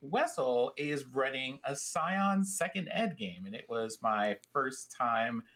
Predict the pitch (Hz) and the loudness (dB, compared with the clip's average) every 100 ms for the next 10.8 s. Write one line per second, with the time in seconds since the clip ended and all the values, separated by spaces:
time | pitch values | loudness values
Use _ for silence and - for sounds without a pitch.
0 | _ _ _ _ 208 247 320 104 90 95 | _ _ _ _ 0 2 0 -4 -8 -14
1 | - _ _ _ - 113 107 - 127 110 | -20 _ _ _ 0 0 0 -4 -2 0
2 | 101 92 95 113 117 117 113 127 170 185 | 0 0 -2 -2 -2 -2 0 0 0 -2
3 | 131 127 185 170 110 127 185 - _ _ | -12 -2 0 2 0 -4 -6 -8 _ _
4 | _ - 107 110 107 107 - 113 113 139 | _ -6 0 0 0 -2 2 2 2 -2
5 | 151 156 123 139 _ - 131 - 104 123 | -2 0 -2 -2 _ -6 -6 -4 -4 -4
6 | - _ _ - - 147 143 143 143 143 | -4 _ _ -10 0 2 4 4 4 2
7 | 139 - - _ _ _ 127 113 104 101 | 0 -4 -20 _ _ _ -2 0 0 -2
8 | 101 127 _ _ _ _ _ _ _ _ | -8 -12 _ _ _ _ _ _ _ _
9 | _ _ _ _ - _ _ _ _ _ | _ _ _ _ -20 _ _ _ _ _
10 | _ _ - - 165 151 151 | _ _ -6 -2 2 2 0